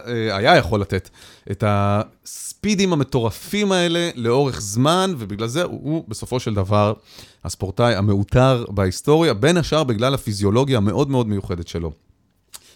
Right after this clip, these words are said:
סימון ביילס, מתעמלת, אולימפית, אחת מהגדולות אולי אי פעם, פצפונית.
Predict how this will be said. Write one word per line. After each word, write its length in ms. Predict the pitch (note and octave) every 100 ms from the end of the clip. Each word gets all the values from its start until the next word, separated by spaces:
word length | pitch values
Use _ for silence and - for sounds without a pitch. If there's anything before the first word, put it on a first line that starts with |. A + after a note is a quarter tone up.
| -
סימון 300 | C#3+ G3 F#3
ביילס, 380 | G2 G#2 - - _ _ _ _ - _ -
מתעמלת, 580 | G2+ F#2+ C3 D#3+ C3+
אולימפית, 640 | G#2 A2 D3 C#3 A#2 G2+ F2+
אחת 240 | - G#2+
מהגדולות 960 | A2 G#2 F#2 G2 G#2+ B2 C#3 D3+ - - -
אולי 260 | B2+ C3 C#3
אי 120 | D#3+ -
פעם, 320 | G#2 G2+ D#3 - _ _ - _ _ _ _ _ _
פצפונית. 680 | - - - B2 B2 - -